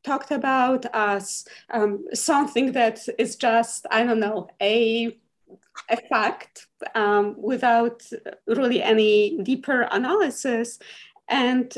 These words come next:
what we actually see across cultures is this extreme investment in the idea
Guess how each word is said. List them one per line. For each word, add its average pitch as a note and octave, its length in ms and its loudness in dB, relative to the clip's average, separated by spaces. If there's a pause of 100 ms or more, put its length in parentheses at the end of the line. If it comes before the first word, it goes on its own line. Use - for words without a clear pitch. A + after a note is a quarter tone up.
(120)
what C4+ 260 2
we D4+ 100 0
actually B3 880 0
see D4 320 -2
across D4 480 -4
cultures A3+ 800 0 (120)
is A#3+ 600 0
this A#3 640 -2 (640)
extreme - 540 0
investment A3+ 920 2
in A3 220 2
the A3 180 0
idea G3+ 440 -2